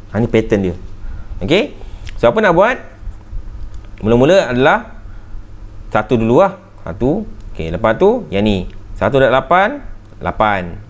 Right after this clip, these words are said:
Ni kan. Tolak. Sebab formula dia tolak kan. Lepas tu,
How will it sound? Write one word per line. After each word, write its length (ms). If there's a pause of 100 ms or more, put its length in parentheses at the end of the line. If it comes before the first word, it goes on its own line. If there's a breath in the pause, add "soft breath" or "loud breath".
Ni 320
kan. 240 (640 loud breath)
Tolak. 400 (560)
Sebab 240
formula 160
dia 80
tolak 240
kan. 160 (640 loud breath)
Lepas 240
tu, 320